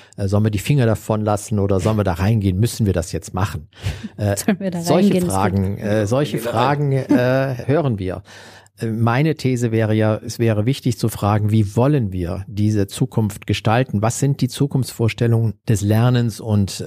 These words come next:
Speaker 1: des Zusammenlebens in dieser Epoche? Und da ist es schon wichtig, dass wir da auch Positionierungen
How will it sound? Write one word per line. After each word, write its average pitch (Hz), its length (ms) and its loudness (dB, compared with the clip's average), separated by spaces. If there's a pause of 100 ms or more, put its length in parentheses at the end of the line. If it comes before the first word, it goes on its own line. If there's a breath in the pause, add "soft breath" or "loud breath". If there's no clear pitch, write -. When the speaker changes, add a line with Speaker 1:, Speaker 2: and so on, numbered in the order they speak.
Speaker 1:
des 101 120 0
Zusammenlebens 104 680 0
in 120 180 2
dieser 98 440 2
Epoche? - 580 -6 (560 loud breath)
Und 98 500 -2
da 101 160 0
ist 127 240 0
es 120 80 0
schon 131 180 0
wichtig, 117 300 -2
dass 117 200 -2
wir 113 80 0
da 113 200 2
auch - 160 -2 (180)
Positionierungen 123 1040 0